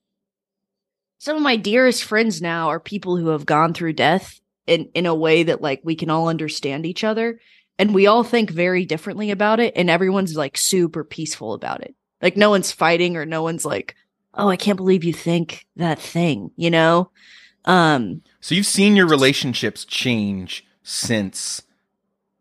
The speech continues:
Speaker 2: early twenty twenty-one?
Speaker 1: Big time. Yeah, for sure,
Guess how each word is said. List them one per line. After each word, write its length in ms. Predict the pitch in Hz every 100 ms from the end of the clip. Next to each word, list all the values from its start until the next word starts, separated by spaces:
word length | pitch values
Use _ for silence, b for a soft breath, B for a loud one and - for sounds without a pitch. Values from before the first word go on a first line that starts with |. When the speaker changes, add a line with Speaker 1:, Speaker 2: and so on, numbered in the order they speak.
| _
Speaker 2:
early 400 | 113 107 101 95
twenty 320 | 90 - 95 90
twenty-one? 300 | - 87 76
Speaker 1:
Big 200 | 170 -
time. 380 | 156 98 67 - _ _ _
Yeah, 340 | 190 202 180 147
for 140 | 180
sure, 360 | - 165 120